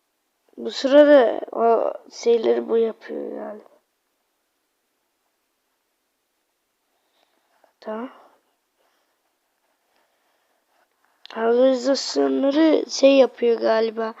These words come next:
Su karakter. Ya anlatırım neyse. Bas, bas, bassana.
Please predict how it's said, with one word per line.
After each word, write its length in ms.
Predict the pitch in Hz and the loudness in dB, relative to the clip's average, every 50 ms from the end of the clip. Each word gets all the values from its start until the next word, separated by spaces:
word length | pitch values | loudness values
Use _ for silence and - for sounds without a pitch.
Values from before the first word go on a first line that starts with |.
| - - - - - - _ _ | -20 -20 -20 -20 -20 -20 _ _
Su 260 | - - - - 233 | -20 -12 -8 -8 -6
karakter. 600 | - - 233 220 220 208 - _ - 214 208 208 208 208 - - | -4 -4 -4 -4 -4 -8 -10 _ -8 -8 -8 -8 -12 -18 -16 -10
Ya 280 | 226 220 220 214 214 | -8 -6 -6 -6 -8
anlatırım 840 | - - 220 220 220 226 226 220 - - 220 214 208 208 208 214 214 | -8 -10 -10 -8 -8 -8 -8 -10 -10 -14 -14 -12 -12 -12 -14 -16 -16
neyse. 280 | 208 - - - - _ _ _ _ _ _ _ _ _ _ _ _ _ _ _ _ _ _ _ _ _ _ _ _ _ _ 339 311 - - - _ _ _ _ _ _ _ _ | -16 -18 -20 -20 -20 _ _ _ _ _ _ _ _ _ _ _ _ _ _ _ _ _ _ _ _ _ _ _ _ _ _ -20 -20 -20 -20 -20 _ _ _ _ _ _ _ _
Bas, 440 | - 233 226 226 - - - - _ - | -16 -16 -14 -14 -18 -20 -20 -20 _ -4
bas, 360 | 226 240 247 - - - - - - | -2 -2 -2 -4 -10 -14 -14 -10 -8
bassana. 760 | - 233 - - - - 277 285 311 311 302 285 262 240 233 | -8 -10 -10 -12 -14 -10 -8 -6 -4 -4 -6 -6 -8 -10 -14